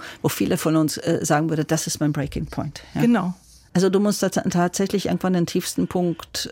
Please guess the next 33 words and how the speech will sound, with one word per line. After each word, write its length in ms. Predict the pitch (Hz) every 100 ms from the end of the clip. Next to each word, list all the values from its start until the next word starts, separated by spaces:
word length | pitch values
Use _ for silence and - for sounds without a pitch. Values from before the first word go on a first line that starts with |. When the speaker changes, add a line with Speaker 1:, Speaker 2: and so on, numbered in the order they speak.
| -
Speaker 1:
erreicht 880 | 170 156 175 202 214 - - - - - _ _ - -
haben. 420 | 156 139 135 170 160
Ich, 300 | 170 - -
äh, 180 | -
ursprünglich 520 | - 208 - 247 226 202
habe 100 | 196
ich 80 |
es 100 | 190
sogar 280 | - 175 180
so 320 | 165 180 202 - - - -
geplant, 440 | 175 - 170 175
dass 140 | 165 175
er 240 | 160 156 - _
komplett 380 | - 160 175 -
obdachlos 560 | - 147 - - - -
wird. 180 | 143
Er 140 | - 170
ist 160 | 180
ja 280 | 190 180 170 -
obdachlos 500 | 175 185 - 160 -
light, 480 | 135 143 240 - -
weil 200 | - 156
er 200 | 151 143
ja 120 | 165 143
immer 340 | 160 165 139
bei 180 | - 147
irgendjemandem 680 | 156 156 151 147 143 - 143
pennt. 400 | 139 226 349 - -
Speaker 2:
Ja. 120 | 226 185
Speaker 1:
Also 140 | -
er 40 |
kann 180 | - 151
unterkommen. 640 | 117 156 170 - 190 220